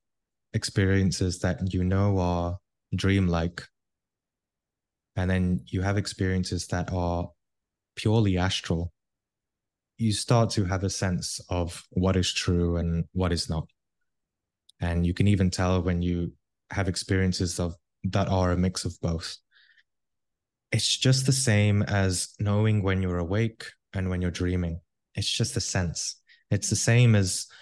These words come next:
smelling, uh, s-, different types of food.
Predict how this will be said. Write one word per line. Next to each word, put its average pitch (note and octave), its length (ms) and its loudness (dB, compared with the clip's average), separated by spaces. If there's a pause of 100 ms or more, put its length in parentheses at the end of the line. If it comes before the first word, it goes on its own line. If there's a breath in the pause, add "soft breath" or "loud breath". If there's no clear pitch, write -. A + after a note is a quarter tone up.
(220 loud breath)
smelling, A2 960 4 (680 loud breath)
uh, F2+ 540 -2 (420)
s-, - 240 -8 (120)
different A2+ 360 2
types G2+ 280 -2
of F2+ 80 -4
food. F2+ 440 -2